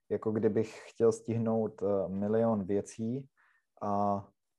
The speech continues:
potom se v tom začal utápět právě kvůli tomu, že, eh, jsem tohle nestíhal a tamto nestíhal a potom se ti stane něco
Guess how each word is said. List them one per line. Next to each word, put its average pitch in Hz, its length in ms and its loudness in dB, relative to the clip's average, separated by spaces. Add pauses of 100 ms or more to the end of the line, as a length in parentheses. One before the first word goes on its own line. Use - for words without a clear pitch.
potom 104 280 -2
se - 140 -4
v - 80 -14
tom 107 180 -2
začal 107 400 2
utápět 104 680 2
právě 104 580 0 (340)
kvůli 104 280 -2
tomu, 107 300 0
že, 104 180 4 (880)
eh, 90 340 -4
jsem 90 320 -6
tohle 110 420 2
nestíhal 110 600 -2
a - 80 0
tamto 101 320 0
nestíhal 107 680 0
a 92 100 0
potom 101 280 -6
se - 120 -8
ti 90 140 -10
stane 101 320 -2
něco 98 460 -4